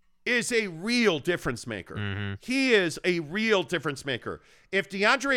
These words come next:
Speaker 1: Ayton goes to a rebuilding Atlanta team, or excuse me, Indiana team, I think DeAndre Ayton gets minimized there.
Speaker 2: Yeah.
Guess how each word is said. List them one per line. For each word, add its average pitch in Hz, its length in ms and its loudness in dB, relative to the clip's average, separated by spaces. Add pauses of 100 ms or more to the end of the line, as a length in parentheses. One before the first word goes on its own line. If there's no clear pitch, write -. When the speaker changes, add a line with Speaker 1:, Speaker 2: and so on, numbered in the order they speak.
Speaker 1:
Ayton 233 180 -4
goes 190 300 2
to 202 140 0
a 180 40 4
rebuilding 170 580 0
Atlanta 139 400 0
team, 190 400 -2
or 175 160 2
excuse 180 340 -6
me, 160 140 0
Indiana 160 460 0
team, 208 360 -4 (380)
I 214 180 4
think 240 220 -6
DeAndre 190 500 0
Ayton 165 180 -4
gets 139 240 -4
minimized 101 480 -8
there. 71 240 -14 (120)
Speaker 2:
Yeah. 107 240 -4